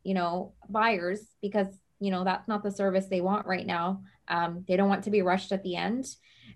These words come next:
And unfortunately, um, that's beyond our control. Uh,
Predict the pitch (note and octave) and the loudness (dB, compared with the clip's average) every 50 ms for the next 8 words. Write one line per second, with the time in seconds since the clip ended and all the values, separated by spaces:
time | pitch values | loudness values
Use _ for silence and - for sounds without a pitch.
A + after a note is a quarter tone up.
0 | - _ F#3 F#3 F3+ F3 F3 F3 F3 F3 - - - F#3 G3 F#3+ F#3+ G3+ G3+ G#3 | -6 _ 2 2 2 2 2 0 -4 -4 -6 -4 0 2 2 4 4 4 2 2
1 | G#3 - A3 G#3 F#3+ - F#3 F3 F3 F3+ F#3 F#3 - - - F#3 F3 E3+ E3+ E3 | 2 0 -2 -2 -2 0 -2 -2 -2 -2 -4 -6 -10 -8 -4 0 2 2 2 2
2 | D#3+ E3 - - - F#3+ F#3+ - - - G#3+ G3+ F#3 F#3 F3+ F#3 F#3 G#3+ G3+ F#3 | 0 -6 -10 -2 0 2 2 2 0 2 4 4 6 6 6 4 2 2 2 0
3 | F#3+ - G3 F3+ F3 F#3 G3+ G#3 G#3 G#3+ - _ _ - - | 2 2 4 4 6 6 4 4 2 -2 -10 _ _ -2 -2